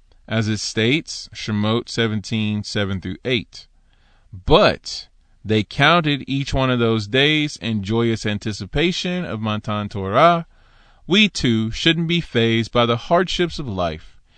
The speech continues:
and by all the ups and downs we go through. Even when you have difficulties and tests, keep on going forward and you will merit Torah. So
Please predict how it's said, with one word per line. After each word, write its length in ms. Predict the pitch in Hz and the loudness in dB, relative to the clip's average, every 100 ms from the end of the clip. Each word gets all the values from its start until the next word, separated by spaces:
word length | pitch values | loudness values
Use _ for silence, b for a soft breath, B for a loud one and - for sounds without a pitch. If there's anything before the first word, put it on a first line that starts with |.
| b b | b b
and 200 | 123 120 | -2 4
by 320 | 120 147 156 - | 6 6 4 4
all 260 | 135 151 | 6 6
the 120 | 139 - | 4 0
ups 260 | 135 - | -2 -2
and 120 | 143 | -6
downs 400 | 120 110 104 107 | -2 0 0 -2
we 140 | 98 104 | -4 0
go 220 | 117 113 | 2 0
through. 340 | - 87 87 101 - _ b b b b b | -2 -10 -12 -18 -20 _ b b b b b
Even 440 | 135 196 226 233 196 | 2 2 4 2 2
when 400 | 165 156 151 156 | 2 0 0 -4
you 260 | 120 127 | 0 2
have 320 | 131 123 113 101 | 6 6 4 2
difficulties 720 | 156 151 143 143 139 143 139 | 0 0 0 0 0 -2 -2
and 140 | 139 | -4
tests, 460 | - 101 95 - - _ _ _ | -2 -2 -2 -6 -16 _ _ _
keep 220 | - 185 | -4 -2
on 220 | 190 190 | 0 0
going 260 | 180 190 185 | 0 0 0
forward 420 | - 190 175 95 - | 2 2 4 0 -2
and 200 | 123 123 | -4 0
you 180 | 127 139 | 0 2
will 480 | 120 139 117 101 - | 2 2 2 0 -6
merit 420 | 107 107 104 98 - | -4 -2 -2 -4 -8
Torah. 420 | - 101 82 85 - _ _ _ _ _ _ _ _ _ _ _ _ - - - - - | -6 -4 -4 -8 -16 _ _ _ _ _ _ _ _ _ _ _ _ -20 -20 -20 -20 -16
So 560 | - 131 123 117 113 | 0 4 6 4 2